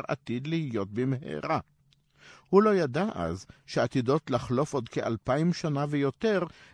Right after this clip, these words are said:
לפני שיתגשמו כל דברי הנבואה שראה בחזונו. הוא תיאר לעצמו שמדובר פה במשהו הצפוי בעתיד הקרוב ביותר, במהרה. ואנו יכולים להעיד על כך שהבמהרה הזה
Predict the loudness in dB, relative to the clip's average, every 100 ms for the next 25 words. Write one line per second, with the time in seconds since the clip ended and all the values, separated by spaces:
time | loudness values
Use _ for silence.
0 | 2 2 4 6 6 4 0 0 2 0
1 | 2 4 4 4 4 4 2 2 2 2
2 | 2 0 2 4 4 4 2 2 0 -2
3 | 0 -2 0 -2 -2 -8 _ _ _ _
4 | _ _ -20 _ -2 2 4 4 4 2
5 | 2 -2 0 -2 0 0 2 2 2 0
6 | 2 2 2 0 -2 -2 -4 _ -2 0
7 | -2 -6 _ -6 -6 0 2 2 2 2
8 | 0 -2 -2 -2 0 0 0 0 0 0
9 | 0 0 -2 -2 -2 -2 -2 0 -2 _
10 | _ _ _ _ -20 _ _ 0 2 2
11 | 0 -2 0 0 0 -2 0 2 2 0
12 | -2 -4 0 0 2 2 4 4 2 0
13 | 0 0 2 0 2 0